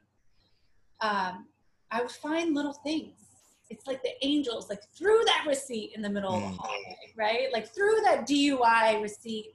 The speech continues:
Speaker 1: and the bail bondsman's receipt. And I'm looking at this like, "Who the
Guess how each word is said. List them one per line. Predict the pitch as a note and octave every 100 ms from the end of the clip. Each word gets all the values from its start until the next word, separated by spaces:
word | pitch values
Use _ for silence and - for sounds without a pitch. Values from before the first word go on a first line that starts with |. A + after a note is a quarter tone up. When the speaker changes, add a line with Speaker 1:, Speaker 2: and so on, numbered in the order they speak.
| - - - -
Speaker 1:
and | A3+ A3+
the | G#3
bail | A#3+ A#3+ A#3+
bondsman's | A#3+ A3+ A3+ A3+ A3
receipt. | A3 - - B3+
And |
I'm | D#4 A#4+ E4+
looking | F#4+ G4 F4
at | C#4 C4
this | B3 -
like, | G#3+ G3+ -
"Who | G#4 A#4
the | A#4+